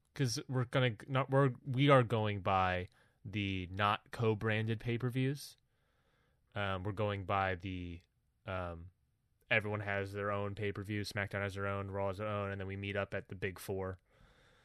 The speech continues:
pay-per-views. Um, the one,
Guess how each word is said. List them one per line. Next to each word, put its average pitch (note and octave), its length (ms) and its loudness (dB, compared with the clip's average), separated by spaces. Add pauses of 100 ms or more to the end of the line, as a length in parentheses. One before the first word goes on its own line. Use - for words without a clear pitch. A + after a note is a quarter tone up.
(240)
pay-per-views. G2+ 720 -2 (100)
Um, A#2 480 2 (1300)
the C#3 380 6
one, D3+ 800 2